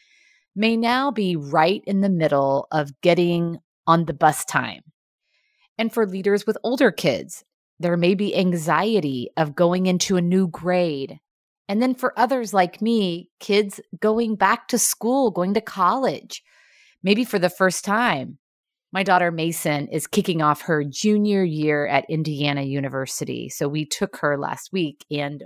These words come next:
wow, she was ready. And I will certainly miss her presence. My heart was sad driving away from her school, and I feel sad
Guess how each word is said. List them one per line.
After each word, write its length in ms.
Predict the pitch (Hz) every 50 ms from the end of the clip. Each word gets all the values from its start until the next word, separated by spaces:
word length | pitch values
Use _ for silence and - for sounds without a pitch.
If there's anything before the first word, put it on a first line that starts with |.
| -
wow, 720 | _ 156 143 139 135 127 131 135 131 135 120 104 101 82 - _
she 580 | - - - - - 214 214 220 226 226 - -
was 360 | 151 151 147 143 147 147 - - _
ready. 600 | - 165 165 175 208 214 214 202 196 175 160 156 - - - - - - - - - - _ _ - - _
And 120 | - 214 226
I 80 | 262
will 120 | 302 311 269
certainly 440 | - - 208 - - 170 180 170 160
miss 200 | 151 165 175 -
her 160 | - 160 139
presence. 760 | - - - 123 143 - 220 247 262 254 - - - - - _ _ _ _ _ _ _ -
My 200 | 175 190 180 180
heart 400 | 175 180 190 170 175 180 - -
was 300 | - 170 170 160 - - -
sad 480 | - - - 151 135 135 135 139 147 147
driving 420 | - 156 143 151 151 180 165 156
away 240 | 151 143 143 147 156
from 240 | - - 180 151 147
her 180 | 135 151 143
school, 580 | - - - - 147 139 135 131 127 131 135 147 _ _ _ _ _ _ _ _ _ _ _ _
and 140 | - 139 135
I 200 | 131 139 139 139 135 _
feel 280 | 160 151 151 156 165
sad 720 | 165 - - - - 190 160 170 175 190 196 208 202 214